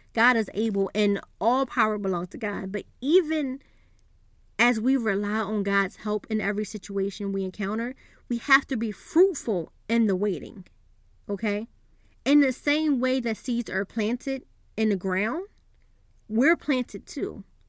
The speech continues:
And sometimes we're planted in a careful and organized way. And if we pick where we're planted,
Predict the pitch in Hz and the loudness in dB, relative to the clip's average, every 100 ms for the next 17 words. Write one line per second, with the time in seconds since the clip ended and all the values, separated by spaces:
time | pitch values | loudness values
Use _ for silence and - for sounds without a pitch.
0 | _ _ _ 262 330 349 359 330 285 277 | _ _ _ 0 4 4 2 0 0 -2
1 | - 285 285 285 240 226 - 254 254 - | -2 -4 -2 -4 -4 -6 -6 -6 -6 -4
2 | 240 220 202 208 202 190 190 220 214 - | -4 -2 -4 -4 -4 -6 -6 -4 -4 -8
3 | - _ - - _ _ 254 269 202 254 | -18 _ -20 -20 _ _ 2 4 4 4
4 | 381 - 381 - - _ _ _ - 285 | 4 4 -2 -4 -16 _ _ _ 0 2
5 | 302 320 - 349 349 - 339 | 4 2 2 0 -2 -2 -6